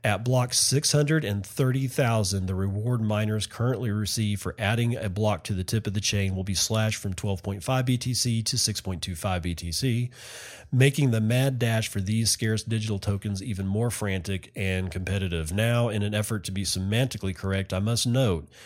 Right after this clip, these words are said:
that this estimate is in no way perfect. Depending on the amount of hash rate that enters, leaves the network, and how the difficulty adjusts in reaction to those inflows and outflows, we could hit,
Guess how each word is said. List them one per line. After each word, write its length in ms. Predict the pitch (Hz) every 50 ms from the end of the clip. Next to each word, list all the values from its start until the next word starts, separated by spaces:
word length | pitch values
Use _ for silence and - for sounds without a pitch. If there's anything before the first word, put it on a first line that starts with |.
| - - -
that 120 | - 107
this 180 | 101 113 104 - - -
estimate 420 | 139 123 - - 117 107 104 98
is 140 | 98 87 98
in 140 | 98 98 98
no 160 | 104 104 101
way 220 | 98 101 98 92
perfect. 500 | - - - 131 120 - 87 80 - -
Depending 400 | - 92 - - 123 123 151 160
on 140 | 165 151 147
the 80 | 147 139
amount 320 | 123 127 127 127 120 113
of 60 | 123
hash 340 | - 131 135 131 120 - -
rate 240 | 110 101 98 92 -
that 120 | 92 87
enters, 540 | - 113 123 - - 135 131 131 139 - - - - - - - - - - - -
leaves 500 | 101 107 117 113 113 117 117 110 104 -
the 100 | - 110
network, 540 | 110 113 117 107 101 95 95 95 92 - -
and 80 | 92
how 140 | - 120 113
the 80 | 104 107
difficulty 680 | 104 120 113 - - 117 117 120 117 - 120 113 104
adjusts 460 | 101 101 107 117 123 117 117 - -
in 120 | 110 98 95
reaction 800 | 98 101 101 104 113 117 117 - - - 98 92 92 98 101 101 -
to 100 | - 101
those 320 | 92 107 107 104 98 95
inflows 600 | - 113 101 98 - - 107 104 101 101 98 -
and 100 | - 110
outflows, 680 | 98 110 131 - - - 87 82 76 73 76 90 - - - - - - - - -
we 220 | - 107 117 139 160
could 240 | 156 - 165 170 139
hit, 240 | - 147 160 147